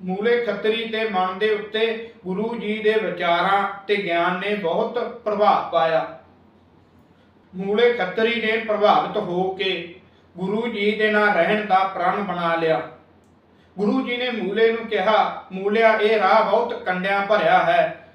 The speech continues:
ਇਸ ਰਾਹ ਤੇ ਚੱਲਣਾ ਬਹੁਤ ਮੁਸ਼ਕਲ ਹੈ, ਤੈਨੂੰ ਪਰਿਵਾਰ ਦੀ ਯਾਦ ਆਏਗੀ।"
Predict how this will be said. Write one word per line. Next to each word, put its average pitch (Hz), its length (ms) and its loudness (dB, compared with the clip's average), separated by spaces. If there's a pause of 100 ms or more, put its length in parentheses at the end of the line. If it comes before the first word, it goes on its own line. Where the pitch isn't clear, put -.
(160)
ਇਸ 202 200 -2
ਰਾਹ 202 340 2
ਤੇ 214 160 0
ਚੱਲਣਾ 185 420 -2
ਬਹੁਤ 202 320 -2
ਮੁਸ਼ਕਲ 185 460 -6
ਹੈ, 170 520 -2 (920)
ਤੈਨੂੰ 214 300 -2
ਪਰਿਵਾਰ 185 420 4
ਦੀ 202 160 -4
ਯਾਦ 180 360 0
ਆਏਗੀ।" 170 560 -2